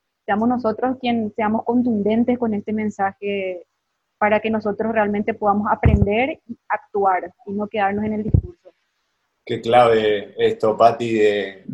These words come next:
Speaker 2: que mencionás de, de Miguel Brechner, eh, de, de animarse, ¿no? De hacerse cargo y, y, y de salir de una condición tan propia de lo humano, de, de ante una dificultad, bueno,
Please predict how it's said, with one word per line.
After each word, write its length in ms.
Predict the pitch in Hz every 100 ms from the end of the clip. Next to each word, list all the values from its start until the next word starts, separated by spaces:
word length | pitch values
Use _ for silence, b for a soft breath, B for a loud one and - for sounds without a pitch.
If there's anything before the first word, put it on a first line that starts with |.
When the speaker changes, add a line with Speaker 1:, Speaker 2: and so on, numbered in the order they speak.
| -
Speaker 2:
que 80 | 107
mencionás 520 | 104 101 107 117 113
de, 240 | 113 104 95
de 180 | 101
Miguel 300 | 98 104 107
Brechner, 680 | 110 120 123 - 113 113 - _ _ _ _
eh, 460 | - 98 92 90 87 85 87 _ _ _
de, 580 | 98 101 95 90 87 - _ _ _ _ _
de 60 | 110
animarse, 600 | 107 107 143 123 - 117
¿no? 180 | 131 143
De 140 | 131
hacerse 460 | 110 - 120 120 113
cargo 500 | 127 123 107 98 95
y, 400 | 98 98 95 -
y, 240 | 95 95 _
y 140 | 101
de 80 | 98
salir 400 | - 98 117 127
de 80 | 117
una 480 | 117 113 107 98 -
condición 460 | 101 95 92 123 117
tan 180 | 113
propia 380 | - 123 131 113
de 80 | 101
lo 80 | 98
humano, 400 | 104 123 120 101
de, 300 | 92 90 - _ _ _ _ _ _ -
de 120 | 95
ante 240 | 95 92
una 180 | 113 113
dificultad, 1120 | 110 110 110 107 104 120 123 120 117 110 101 98
bueno, 360 | 110 104 90